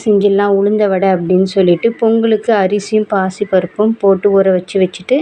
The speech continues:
உளுந்துக்கு வடையும், உளுந்து வடைக்கு மா-, உளுந்துமே ஊற வச்சுட்டு,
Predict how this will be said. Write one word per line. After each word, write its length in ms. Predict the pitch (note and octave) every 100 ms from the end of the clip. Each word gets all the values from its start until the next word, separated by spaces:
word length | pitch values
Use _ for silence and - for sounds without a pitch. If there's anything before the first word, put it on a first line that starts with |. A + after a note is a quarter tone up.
| D#4+ - - - - - -
உளுந்துக்கு 560 | C4+ D4 C4 C4 C#4+
வடையும், 420 | C4 A#3 A3 A#3 A#3 A#3 F#3+ - -
உளுந்து 360 | A#3 B3 B3 A3
வடைக்கு 340 | G#3 G3+ G3+ C4
மா-, 320 | A3+ G3+ G3
உளுந்துமே 460 | G3 G#3+ A3 G#3+ A3 G#3+
ஊற 100 | G#3+
வச்சுட்டு, 360 | G3 F#3+ F#3 B3+